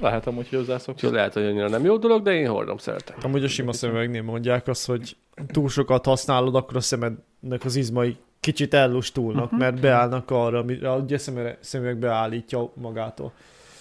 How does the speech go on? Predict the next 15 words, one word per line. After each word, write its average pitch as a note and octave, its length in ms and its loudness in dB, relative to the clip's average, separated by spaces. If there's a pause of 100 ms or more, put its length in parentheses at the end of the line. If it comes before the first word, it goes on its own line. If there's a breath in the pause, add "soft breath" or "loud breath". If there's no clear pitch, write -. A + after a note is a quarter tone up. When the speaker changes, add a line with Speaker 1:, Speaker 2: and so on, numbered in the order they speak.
Speaker 2:
Hát G3 180 4
Speaker 3:
És F#3+ 100 -12
akkor - 200 0
egyébként C3 500 2
nem B2 140 0
árt A#2 180 2
néha A#2+ 440 0
anélkül B2 460 -2
is A#2+ 140 -6
nézni, B2+ 260 -6
mert A#2+ 120 -6
akkor A#2+ 180 -6
elvileg A2+ 400 -2
erősödik - 500 -8
a F#2+ 200 -10